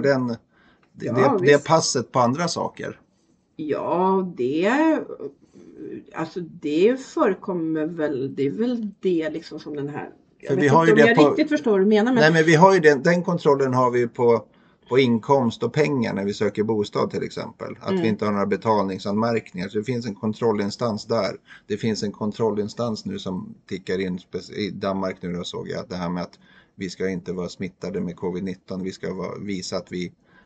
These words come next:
Speaker 2: eh, har negativa senaste testerna på, jag vet inte hur gamla de får vara. Och, och, och då tänker jag också på det här med, med missbruket.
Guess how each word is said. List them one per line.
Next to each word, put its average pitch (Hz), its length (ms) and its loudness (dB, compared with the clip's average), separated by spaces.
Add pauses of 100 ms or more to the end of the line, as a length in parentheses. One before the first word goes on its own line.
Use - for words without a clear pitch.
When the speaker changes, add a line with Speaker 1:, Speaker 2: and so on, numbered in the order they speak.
(160)
Speaker 2:
eh, 85 480 -8
har 92 220 -8
negativa 90 640 -8 (580)
senaste 92 520 -10
testerna 92 540 -12
på, 87 360 -12
jag 92 140 -8
vet 92 160 -8
inte 92 160 -6
hur 92 60 -8
gamla 95 260 -6
de 90 140 -6
får 104 140 -12
vara. 101 180 -12 (460)
Och, - 200 -8
och, 98 380 -4
och 98 200 -4
då 95 120 -6
tänker 101 320 -6
jag 95 60 -4
också 92 180 -10
på 95 100 -8
det 95 60 -6
här 90 120 -6
med, 90 200 -8
med 95 140 -6
missbruket. 104 600 -6